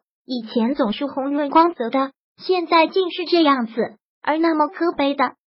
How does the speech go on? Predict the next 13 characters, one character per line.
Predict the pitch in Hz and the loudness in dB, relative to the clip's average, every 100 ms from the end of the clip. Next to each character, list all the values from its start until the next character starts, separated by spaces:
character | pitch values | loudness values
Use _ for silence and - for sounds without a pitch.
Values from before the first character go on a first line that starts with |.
| _ | _
这 | - 349 | -2 0
一 | 269 269 | 0 -2
切 | - 294 - | 0 -2 0
却 | - 285 | -4 -4
只 | 247 | -4
是 | - | -4
取 | 330 - 233 | -4 -4 -6
决 | 240 | -4
于 | 262 277 | -6 -6
一 | 285 | -4
个 | 294 | -4
男 | 302 240 247 | -4 -2 0
人。 | 240 226 | 2 2